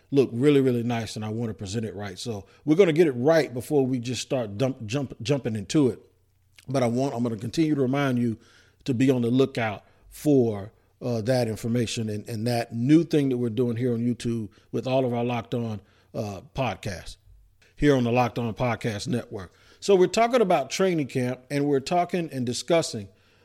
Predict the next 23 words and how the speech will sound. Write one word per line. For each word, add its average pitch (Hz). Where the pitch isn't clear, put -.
uh, 127
in 143
this 147
second 185
segment, 110
the 123
storylines 135
heading 139
into 120
training 127
camp 120
that 123
I 123
know 135
everyone's 127
gonna 120
be 110
very, 135
very 139
anxious 120
to 123
talk 139
about. 127